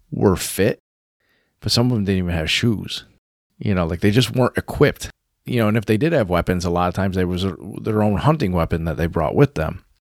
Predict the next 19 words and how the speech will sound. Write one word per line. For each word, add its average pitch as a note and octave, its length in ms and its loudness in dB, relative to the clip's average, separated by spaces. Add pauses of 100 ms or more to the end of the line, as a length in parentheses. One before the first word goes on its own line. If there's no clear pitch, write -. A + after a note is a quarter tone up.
(800)
So, F2 600 0
uh, D#2+ 260 -2
General B2 380 0
Washington F#2 560 0
used E2+ 640 0 (300)
the G#2 140 2
winter F#2+ 280 4
months F2 520 0
in F#2 220 -4
Valley D#2+ 280 0
Forge F2+ 680 2 (260)
to - 120 -4
train F2+ 640 0 (400)
the G2+ 320 0
troops - 580 0
so F#2 240 0
that F2 220 2
when F#2 200 2
they, F2 260 2